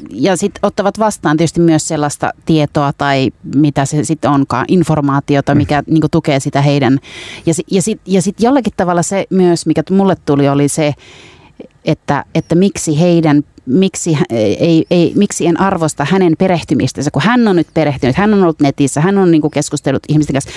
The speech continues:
Speaker 1: hän on hankkinut tietoa, hän, hän on niinku perehtynyt, hän on yhtä lailla perehtynyt kuin minä. Miksi hänen perehtymisensä on nyt niin, äh,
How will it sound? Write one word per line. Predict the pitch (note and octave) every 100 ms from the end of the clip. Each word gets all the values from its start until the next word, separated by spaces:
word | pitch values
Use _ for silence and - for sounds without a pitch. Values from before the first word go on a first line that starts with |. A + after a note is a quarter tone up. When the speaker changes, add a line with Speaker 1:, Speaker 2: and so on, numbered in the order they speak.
| -
Speaker 1:
hän | A#3
on | G#3+
hankkinut | E3+ D#3+ - D3+ -
tietoa, | D#3 C#3 C3+
hän, | D3+ G3 F3+ - - - - -
hän | A#3+ A#3+
on | G#3+
niinku | G#3 -
perehtynyt, | A#3+ A3+ - E3 D3+ - _ - E3+
hän | A3
on | A3
yhtä | C#4 - A#3+
lailla | A#3+ A3+
perehtynyt | - A#3+ G3+ E3+ D#3+ -
kuin | F3
minä. | G3+ A3 E3 D#3+
Miksi | G3+ -
hänen | B3+ B3
perehtymisensä | - G3+ F#3 D#3+ D#3 D#3+ D3+ -
on | - D#3+
nyt | D3+ - - - -
niin, | F3 D#3 D#3 - -
äh, | -